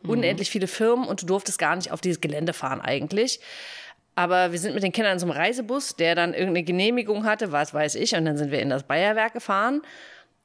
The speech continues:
Speaker 2: und hatten da eine Führung, wo es um Pigmente und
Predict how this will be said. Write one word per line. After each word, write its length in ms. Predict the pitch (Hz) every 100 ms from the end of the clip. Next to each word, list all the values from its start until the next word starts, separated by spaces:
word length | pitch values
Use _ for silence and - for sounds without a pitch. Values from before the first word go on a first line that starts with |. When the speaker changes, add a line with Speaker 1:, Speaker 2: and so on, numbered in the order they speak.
| _
Speaker 2:
und 240 | - 185 160
hatten 240 | 208 262
da 300 | 190 180 202
eine 280 | 202 185 185
Führung, 1160 | 170 - - 220 269 339 285 233 254 311 294 170
wo 240 | 190 247
es 180 | 285 -
um 400 | - 247 269 285 -
Pigmente 960 | 247 214 202 196 190 208 285 311 311
und 440 | - 247 247 -